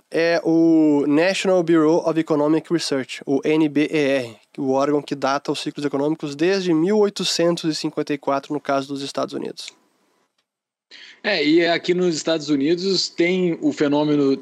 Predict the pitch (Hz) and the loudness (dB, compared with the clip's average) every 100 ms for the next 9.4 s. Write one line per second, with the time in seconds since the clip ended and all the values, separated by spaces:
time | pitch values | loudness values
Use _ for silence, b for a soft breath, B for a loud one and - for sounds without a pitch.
0 | - _ 127 143 131 147 127 113 147 170 | -8 _ -2 0 2 0 0 2 4 4
1 | 165 147 139 143 143 143 - 139 123 123 | 2 0 0 0 -2 -2 -2 -2 -2 -4
2 | - - 175 175 160 165 160 143 160 175 | -2 0 0 0 -2 -2 -2 -2 0 0
3 | 160 127 127 151 160 151 151 143 131 135 | 2 2 2 4 4 2 2 2 0 -2
4 | 127 143 151 110 120 123 123 123 110 B | 0 2 0 0 -2 0 0 0 -2 B
5 | B - 139 135 139 127 127 117 131 127 | B -4 -2 2 0 0 -2 -2 0 0
6 | 120 143 127 110 113 127 127 120 120 110 | 2 2 0 -2 -6 -6 -2 2 2 2
7 | 123 127 - 143 147 131 135 131 135 135 | 0 2 0 2 2 2 2 0 0 -2
8 | - 131 127 107 113 104 110 110 104 107 | -2 -2 -2 -2 -4 -4 -6 -4 -4 -4
9 | 98 120 123 | -4 -2 -2